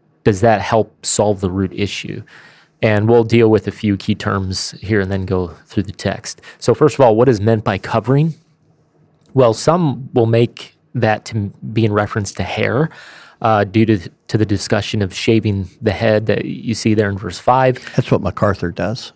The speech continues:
Speaker 1: That's his
Speaker 2: Mm-hmm.
Speaker 1: position. Um, but Paul is saying that the uncovered head is just like a woman with a shaved head. Um, and so it's better to see it as a covering for the head, and not the kind that you see in many,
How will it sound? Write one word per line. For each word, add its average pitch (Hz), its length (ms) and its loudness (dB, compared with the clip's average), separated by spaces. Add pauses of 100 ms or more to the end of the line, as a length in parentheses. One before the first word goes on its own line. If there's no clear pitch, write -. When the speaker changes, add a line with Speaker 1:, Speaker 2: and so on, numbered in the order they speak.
(120)
Speaker 1:
That's 117 280 -2
his 107 140 -4
Speaker 2:
Mm-hmm. - 80 -2
Speaker 1:
position. 113 420 -2 (360)
Um, 107 460 2 (600)
but 123 160 0
Paul 147 520 4
is 110 280 -2
saying 117 340 2
that 107 120 -4 (220)
the 113 340 0
uncovered 120 560 0
head 98 220 0
is 95 200 -4
just - 260 -6
like 98 220 -2 (380)
a 113 80 0
woman 101 400 -2
with 92 160 -6
a 98 60 -6
shaved 92 400 -8
head. 98 240 -8 (680)
Um, 95 380 0 (540)
and 117 120 2
so 123 80 4
it's 101 120 0
better 151 260 6
to 117 100 4
see 113 220 2
it 107 80 4
as 98 520 0
a 110 100 0
covering 101 440 -4
for - 160 -2
the 87 100 -6
head, 98 400 -6 (960)
and 123 200 2
not 143 200 2
the 143 80 2
kind 127 260 0
that 117 140 2
you 117 120 0
see 113 240 0
in 110 120 0
many, 104 480 0